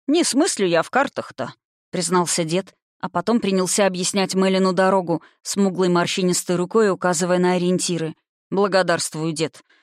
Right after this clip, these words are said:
А ты езжай-ка домой, как бы чего не приключилось. А ты мне сильно-то не указывай, чего делать», неожиданно бойко ответил старик. «И вообще, документы покажи». Уставился на Мэлина хитрыми, близко посаженными глазками в ожидании ответа.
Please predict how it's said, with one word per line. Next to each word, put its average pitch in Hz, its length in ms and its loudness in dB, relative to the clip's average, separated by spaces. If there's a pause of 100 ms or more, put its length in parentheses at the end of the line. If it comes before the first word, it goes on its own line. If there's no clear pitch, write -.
(240)
А 185 100 -2
ты 311 100 -2
езжай-ка 254 460 0
домой, 190 420 2
как 165 180 0
бы 165 100 -4
чего 180 240 -2
не 180 120 2
приключилось. 175 800 -4 (320)
А 240 160 0
ты 339 120 0
мне 285 200 4
сильно-то 247 460 2
не 254 120 4
указывай, 226 600 0
чего 196 240 -2
делать», 170 500 -2 (360)
неожиданно 170 520 0
бойко 175 340 -2
ответил 165 320 -4
старик. 226 500 -4 (280)
«И 233 120 0
вообще, 302 440 0 (180)
документы 185 640 2
покажи». 156 560 -4 (580)
Уставился 180 540 -2
на 175 100 2
Мэлина 175 320 0
хитрыми, 170 480 -4 (300)
близко 220 340 0
посаженными 190 600 0
глазками 185 520 0
в 170 60 0
ожидании 180 480 2
ответа. 180 400 -6